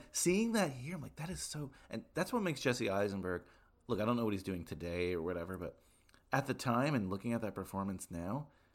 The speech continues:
you're like, "Holy shit, like, this guy is nailing it," because he seems, he seems arrogant, but not in the way his father is, not, like, cocksure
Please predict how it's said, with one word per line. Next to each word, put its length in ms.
you're 140
like, 160
"Holy 340
shit, 400
like, 220
this 160
guy 200
is 160
nailing 560
it," 140
because 240
he 80
seems, 460
he 100
seems 320
arrogant, 500
but 160
not 400
in 200
the 80
way 160
his 220
father 580
is, 320
not, 180
like, 240
cocksure 800